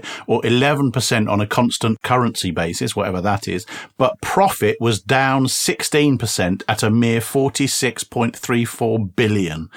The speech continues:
So profit is down, revenue is up, profit is down.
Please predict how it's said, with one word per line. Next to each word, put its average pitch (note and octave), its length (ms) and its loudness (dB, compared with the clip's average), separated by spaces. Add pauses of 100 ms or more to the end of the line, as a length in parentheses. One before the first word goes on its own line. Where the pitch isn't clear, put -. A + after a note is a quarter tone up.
(200)
So B2+ 260 0
profit F3+ 480 0
is D#3+ 200 0
down, G#2+ 520 0 (300)
revenue D3+ 400 4
is A2+ 120 0
up, C3 260 0
profit A#2+ 340 -2
is A2 100 0
down. A2+ 400 0